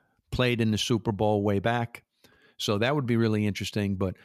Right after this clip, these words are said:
really, w-, whether you get Mahomes, whether you get, um, Brady, y-, you know,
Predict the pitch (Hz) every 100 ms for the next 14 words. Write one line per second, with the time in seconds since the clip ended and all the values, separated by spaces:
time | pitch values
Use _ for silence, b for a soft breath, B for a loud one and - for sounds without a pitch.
0 | B - 143 135 113 104 143 135 135 135
1 | 127 120 104 98 104 139 123 131 113 110
2 | 104 101 98 95 98 92 - _ - 92
3 | 90 87 85 - 120 123 123 120 113 107
4 | _ _ _ _ - 107 107 101 95 82